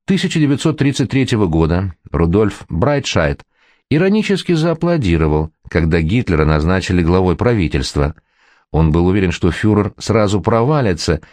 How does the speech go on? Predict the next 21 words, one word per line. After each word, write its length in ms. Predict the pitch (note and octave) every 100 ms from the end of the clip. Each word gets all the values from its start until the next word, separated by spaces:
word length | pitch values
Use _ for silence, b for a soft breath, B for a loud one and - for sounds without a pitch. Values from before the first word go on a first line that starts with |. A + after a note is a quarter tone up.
| B
и 100 | B2
навсегда 540 | D#3 - D#3 D3+ C#3
покинет 480 | - A2+ - F#2+ E2+
политическую 680 | - A2 G#2 F2+ - - A2+
сцену. 500 | - - D2+ C#2 C2+ _ _ _ _ _ _
«После 400 | - E2+ E2+ F2+
Гитлера 460 | E2 F#2+ G2+ A#2+ C#3+
мы», 340 | F3 E3+ D#2 - _ _
уверенно 500 | - D#2 D#2+ D2+ D#2
провозгласил 720 | D#2 E2 D#2+ D2+ E2 - E2
он. 220 | D#2 C2+ C#2 _ _ _ _ _
Многие 420 | D2 F#3+ F#3 F2+
тогда 280 | - D2+ D2
вели 280 | D2+ D2+ D2+
себя 280 | - D2+ D#2
наивно. 600 | E2+ E2 D2 C#2 C#2+ E2 _ _ _ _
Нацисты 540 | G#2 D#3+ G#3+ G#3+ -
отправили 520 | D#3+ D3+ D#3+ D3+ C#3+ C3
его 220 | C3 B2
в 60 |
Бухенвальд, 680 | G#2+ A#2 A#2+ F#2+ D#2 C#2 -